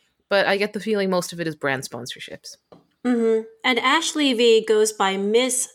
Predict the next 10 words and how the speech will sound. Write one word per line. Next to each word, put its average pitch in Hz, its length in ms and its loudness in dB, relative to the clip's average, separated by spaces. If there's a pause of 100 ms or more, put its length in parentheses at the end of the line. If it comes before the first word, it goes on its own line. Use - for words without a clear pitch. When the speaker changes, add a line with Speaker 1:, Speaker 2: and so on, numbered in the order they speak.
(120)
Speaker 2:
Ashley 190 380 -2
V, 170 240 -6
M 226 240 0
S 208 480 0 (420)
Ashley 220 520 4
V 185 520 0 (280)
on 180 380 -2
Instagram. 175 720 -4 (580)
And, 208 560 2 (100)
um, 190 520 0